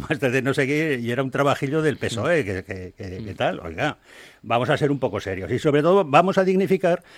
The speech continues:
Speaker 1: la trayectoria de cada uno de nosotros, que cada uno de nosotros va por un camino de-, de-, determinado y, oiga, y es tan válido como cualquier otro. Pero, oiga, respetémonos, respetémonos. Pero, mm,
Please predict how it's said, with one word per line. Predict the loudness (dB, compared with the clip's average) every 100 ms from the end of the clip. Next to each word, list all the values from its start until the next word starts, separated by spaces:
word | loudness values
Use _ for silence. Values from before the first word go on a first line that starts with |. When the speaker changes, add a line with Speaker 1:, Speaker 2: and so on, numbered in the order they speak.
| -2
Speaker 1:
la | 0
trayectoria | 2 2 4 4 4
de | 4
cada | 4 4
uno | 2
de | 2
nosotros, | 2 0 0 0 -2 -2 -14 -18 -4
que | 0
cada | 4 4
uno | 6
de | 4
nosotros | 4 2 2 4
va | 2
por | 4 2
un | 4
camino | 4 4 4 4
de-, | 2 0
de-, | -2
determinado | -2 -2 2 4 4 4 4 0 -4
y, |
oiga, | -2 0 0
y | 4
es | 4 4
tan | 2 4
válido | 6 6 2
como | 0 -4
cualquier | 0 0 4 6
otro. | 4 0 -14 -16 -20 -14
Pero, | -10 -6
oiga, | -4 -4
respetémonos, | -4 -4 -4 -6 -2 0 2 2 0 -8 _ _ _ _ -10
respetémonos. | -8 -2 2 4 4 2 2 -2 -20 -20 -16 -6
Pero, | -2 -2 -6 -20 -16 -6
mm, | -4 -4 -10 -12